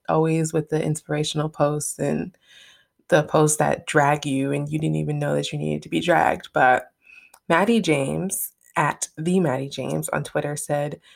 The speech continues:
"So many of us are trying to show up perfect instead of showing up present, and it's costing us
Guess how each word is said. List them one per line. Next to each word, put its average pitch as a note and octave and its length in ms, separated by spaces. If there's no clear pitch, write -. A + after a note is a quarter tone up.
"So - 360
many C4+ 240
of G#3+ 80
us E3 240
are D#3+ 160
trying D#3 380
to E3+ 100
show D3+ 340
up D3+ 300
perfect F#3+ 580
instead D3+ 420
of D3+ 140
showing D3 340
up - 200
present, D#3+ 500
and D#3 100
it's - 140
costing - 500
us - 220